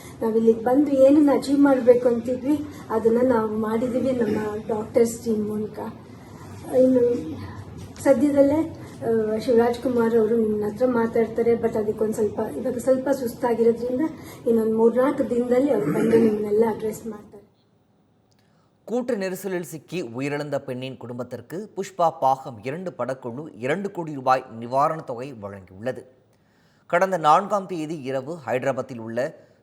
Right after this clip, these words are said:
Speaker 2: சந்தியா தியேட்டரில் புஷ்பா பாகம் இரண்டு படம் திரையிடப்பட்ட நிலையில் அதனை காண அல்லு அர்ஜுன் சென்றதால் கூட்ட நெரிசல் ஏற்பட்டது. இதில் சிக்கி ரேவதி என்பவர்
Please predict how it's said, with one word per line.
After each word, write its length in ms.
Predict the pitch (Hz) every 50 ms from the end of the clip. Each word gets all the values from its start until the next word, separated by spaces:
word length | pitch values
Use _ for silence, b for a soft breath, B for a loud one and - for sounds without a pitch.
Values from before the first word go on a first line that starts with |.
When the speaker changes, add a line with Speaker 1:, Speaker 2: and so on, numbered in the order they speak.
| b -
Speaker 2:
சந்தியா 460 | 156 156 180 175 190 196 180 170 156
தியேட்டரில் 640 | - 147 135 131 - 139 120 127 151 185 - _ _ -
புஷ்பா 360 | 156 147 - - - 151 143
பாகம் 460 | 143 - 127 123 131 135 147 120 104
இரண்டு 300 | 110 127 151 170 170 160
படம் 340 | - 135 117 - 160 160 - -
திரையிடப்பட்ட 560 | 127 123 131 139 135 131 - - 107 - 120
நிலையில் 340 | 110 101 104 104 113 143 180 - b b b b b b
அதனை 300 | - 147 175 175 165 -
காண 300 | - 170 156 160 175 202
அல்லு 320 | 185 - 131 139 170 196 196
அர்ஜுன் 320 | 185 175 165 139 165 170 175
சென்றதால் 680 | - 147 127 120 135 117 127 123 147 156 - - - _
கூட்ட 300 | - 165 180 - - 160
நெரிசல் 460 | 131 123 123 127 - 160 160 139 101
ஏற்பட்டது. 480 | 104 98 - - 92 - 139 127 107 - - - _ b b b b b b b b b
இதில் 200 | b 165 185 190
சிக்கி 540 | 175 185 196 185 - - 202 226 214 110 139
ரேவதி 420 | 143 151 175 185 190 208 185 208 175
என்பவர் 380 | 180 165 147 160 143 160 180